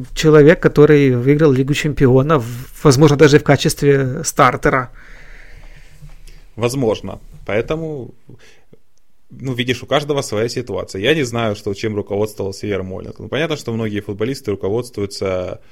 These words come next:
Speaker 2: э, финансовым вопросом, но и сложно их за это осуждать. Все хотят зарабатывать больше. Если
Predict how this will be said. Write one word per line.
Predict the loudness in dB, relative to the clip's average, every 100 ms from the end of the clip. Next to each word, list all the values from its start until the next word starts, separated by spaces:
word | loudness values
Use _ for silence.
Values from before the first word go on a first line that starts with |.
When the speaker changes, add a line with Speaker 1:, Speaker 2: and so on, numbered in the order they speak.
| -20 -20 -20 -20 -18
Speaker 2:
э, | -12 -12
финансовым | -6 -4 -2 -4 -10 -12
вопросом, | -12 -4 -4 -4 -6
но | -6
и |
сложно | -4 -2 -2 -2
их | -4
за | -2
это | -2 -2
осуждать. | -6 -8 -8 -8 -6
Все | -6
хотят | -4 -4 -4
зарабатывать | -2 -2 -2 -4 -6 -6
больше. | -6 -6 -6 -8
Если | -6 -4 -4